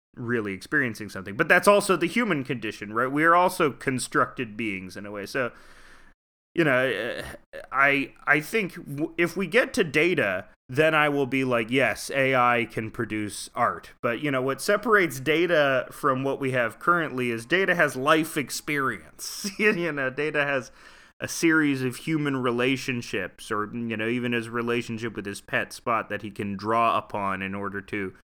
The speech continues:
communicate something, which to me is like, you know, th-, there's no, w-, w-, there's no set purpose for our, you know, there's no,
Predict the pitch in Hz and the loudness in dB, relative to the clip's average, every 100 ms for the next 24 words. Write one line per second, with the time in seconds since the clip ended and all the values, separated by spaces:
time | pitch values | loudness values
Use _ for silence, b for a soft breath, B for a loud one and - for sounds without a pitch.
0 | _ _ - 135 135 139 127 120 110 - | _ _ -6 -2 2 2 0 -2 -4 -4
1 | 98 92 101 120 - 156 185 175 139 135 | -8 -8 -6 -6 -4 -2 2 2 2 0
2 | 127 160 160 113 117 - B B - 170 | 0 0 0 0 -2 -8 B B -2 0
3 | 190 170 147 156 170 165 180 196 160 110 | 4 4 2 -2 -2 -2 0 0 0 0
4 | 208 214 220 165 - 165 135 - - 120 | 0 4 2 2 2 0 0 -2 0 0
5 | - 104 - - 110 98 95 110 143 113 | 2 0 -2 -4 -2 0 0 0 0 2
6 | 113 131 131 120 110 | 2 0 2 0 0